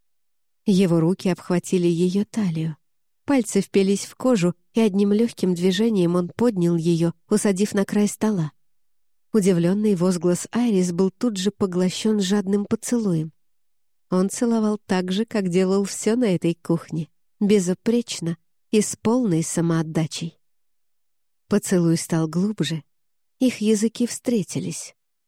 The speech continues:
Рука Арчера исчезла в ее волосах. В ответ Айрис обвела его бедра ногами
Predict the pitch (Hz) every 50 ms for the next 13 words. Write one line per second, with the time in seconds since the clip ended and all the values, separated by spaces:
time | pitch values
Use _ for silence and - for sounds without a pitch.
0 | _ - 202 202 190 - - 185 170 175 202 - - - 180 170 165 165 - -
1 | - 190 180 170 180 180 170 170 170 185 185 170 185 185 175 185 185 185 190 -
2 | - - 202 - _ _ _ _ _ _ _ _ _ _ _ _ _ _ _ _
3 | _ - 226 214 226 226 - 214 262 294 - - 240 240 233 214 214 - - 202
4 | 190 175 185 196 190 196 202 196 185 165 180 185 170 185 185 175 170 175 175 175
5 | 175 165 165 196 220 226 190 170 -